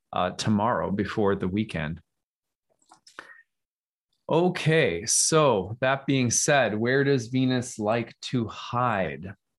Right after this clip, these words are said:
<clears throat> So, um, these, this is a list of ten places. This is not an exhaustive list. I'd love to hear you guys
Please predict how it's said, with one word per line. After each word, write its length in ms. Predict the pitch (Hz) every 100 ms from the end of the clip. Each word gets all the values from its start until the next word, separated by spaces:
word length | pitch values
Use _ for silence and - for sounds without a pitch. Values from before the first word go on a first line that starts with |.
| -
<clears throat> 640 | 165 - 185 156 139 110 104 _ _ _ - _ _ _ _ - - - _ _ _ _ _ -
So, 540 | - 185 170 87 78 _ _ _ -
um, 420 | 131 135 131 123 - _ _ _ -
these, 380 | 131 196 226 190
this 140 | 196
is 100 | 190
a 60 | 170
list 320 | 151 165 -
of 140 | 127 -
ten 320 | - 165 160
places. 680 | - 131 127 156 165 160
This 200 | - 139
is 120 | 135 131
not 220 | 127 127
an 80 | 110
exhaustive 680 | 101 107 104 104 - 92 101
list. 260 | 117 -
I'd 160 | 107 101
love 220 | 113 135
to 80 | 120
hear 400 | - 131 120 -
you 200 | 113 117
guys 340 | 123 113 107